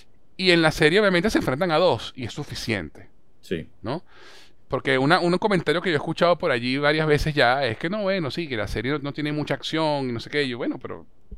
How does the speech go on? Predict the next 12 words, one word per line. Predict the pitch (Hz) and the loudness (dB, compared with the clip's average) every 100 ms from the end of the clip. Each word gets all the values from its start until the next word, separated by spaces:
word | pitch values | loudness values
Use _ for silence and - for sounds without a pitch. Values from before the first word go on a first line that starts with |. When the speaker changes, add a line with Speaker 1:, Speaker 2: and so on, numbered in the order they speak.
| - - | -18 -12
Speaker 1:
realmente | - 123 147 175 175 | -4 -2 0 0 0
el | 226 | -4
videojuego | 170 117 135 196 | -4 -4 -4 -4
tampoco | 135 117 233 165 | -4 -4 -6 -8
tiene | 151 127 | -8 -8
mucha | 123 120 113 | -6 -6 -8
acción | - 127 123 110 104 | -10 -8 -6 -4 -6
si | 110 | -12
te | 104 107 | -12 -10
pones | 107 131 | -6 -4
a | 107 | -2
verlo. | 104 110 123 104 | -2 -2 -4 -4